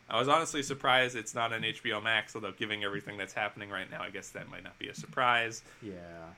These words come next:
Speaker 1: Um, but, you know, go see it. It's definitely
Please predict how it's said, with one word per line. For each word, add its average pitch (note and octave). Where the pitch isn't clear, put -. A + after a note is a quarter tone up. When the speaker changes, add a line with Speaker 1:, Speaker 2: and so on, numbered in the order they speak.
Speaker 1:
Um, G2+
but, G#2
you A2
know, F2+
go B2
see A2
it. E2+
It's -
definitely A#2+